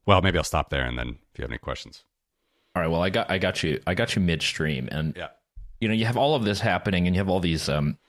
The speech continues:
Speaker 2: innovative social layers of money, and there's been a lot of commentary on that.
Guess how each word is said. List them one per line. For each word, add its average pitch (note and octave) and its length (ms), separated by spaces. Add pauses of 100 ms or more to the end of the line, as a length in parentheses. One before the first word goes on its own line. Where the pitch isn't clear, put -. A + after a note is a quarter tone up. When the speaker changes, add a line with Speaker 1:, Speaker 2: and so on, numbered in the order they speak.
(160)
Speaker 2:
innovative F#2 460
social G2 420
layers F#2 440
of D#2 160
money, D#2+ 320 (220)
and D#2 120
there's E2 180
been E2 120
a D#2+ 40
lot D2 140
of D2+ 60
commentary D#2 540
on C#2+ 160
that. D2 300